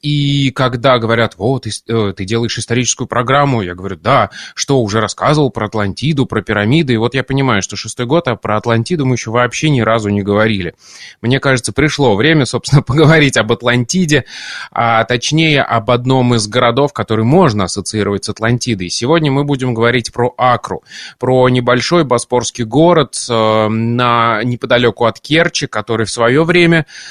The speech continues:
затопило море, и теперь, собственно, его исследуют подводные археологи, исследуют точно так же, как исследовали бы Атлантиду, если бы нашли ту самую Атлантиду. Сегодня у нас на связи научный сотрудник Института истории и материальной культуры ран,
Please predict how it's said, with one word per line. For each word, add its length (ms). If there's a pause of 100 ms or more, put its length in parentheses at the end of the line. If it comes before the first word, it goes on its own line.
(200)
затопило 720
море, 460
и 180
теперь, 340
собственно, 440
его 200
исследуют 600
подводные 460
археологи, 640
исследуют 400
точно 240
так 180
же, 80
как 220
исследовали 480
бы 120
Атлантиду, 540
если 240
бы 100
нашли 340
ту 200
самую 400
Атлантиду. 560 (460)
Сегодня 340
у 60
нас 180
на 140
связи 320
научный 400
сотрудник 500
Института 500
истории 280
и 20
материальной 480
культуры 540
ран, 320